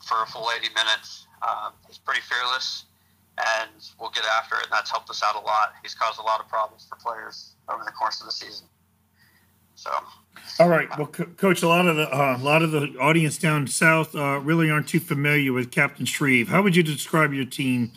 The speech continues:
Speaker 2: uh, to a person who's never seen him before?
Speaker 1: Um,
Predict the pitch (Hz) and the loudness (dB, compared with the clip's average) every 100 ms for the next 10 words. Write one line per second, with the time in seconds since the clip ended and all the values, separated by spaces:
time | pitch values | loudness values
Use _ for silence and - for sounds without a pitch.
0 | - - - 139 135 131 127 135 - 147 | -14 -18 -8 0 2 2 2 0 2 0
1 | - 135 120 127 120 - 135 117 110 - | 2 0 2 0 0 0 2 2 0 -2
2 | 113 107 - _ _ _ _ - - - | -4 -4 -10 _ _ _ _ -20 -20 -18
3 | - - - - 196 208 | -18 -14 -2 0 4 2